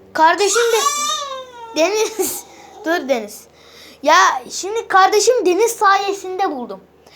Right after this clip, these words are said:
Çok, çok teşekkür ederim. Elli aboneye çıkınca sözüm sözdür, başım diktir.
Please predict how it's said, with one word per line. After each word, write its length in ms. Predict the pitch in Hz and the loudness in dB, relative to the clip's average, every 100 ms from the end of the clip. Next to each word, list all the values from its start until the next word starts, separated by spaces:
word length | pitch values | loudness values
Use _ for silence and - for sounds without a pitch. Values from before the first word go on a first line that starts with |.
| - - | -20 -6
Çok, 340 | - 539 554 - | 2 2 2 -2
çok 300 | - 539 587 | 6 6 4
teşekkür 520 | 440 403 381 370 403 440 | -2 -2 -4 -8 -4 -2
ederim. 540 | 440 415 359 359 349 - | 0 2 0 -2 -2 2
Elli 240 | 359 370 480 | 4 6 6
aboneye 440 | 403 381 349 302 285 | 6 4 2 -4 -4
çıkınca 640 | 427 427 392 311 320 320 320 - - | -4 -2 -4 0 2 2 0 -20 -20
sözüm 440 | - 349 370 381 320 | -8 -2 0 -2 0
sözdür, 520 | 415 415 294 339 330 - _ - | 2 2 2 0 0 -6 _ 0
başım 480 | 339 359 359 359 339 - _ - | 2 2 -4 -6 -8 -16 _ -4
diktir. 380 | 330 - 202 | -4 -2 -6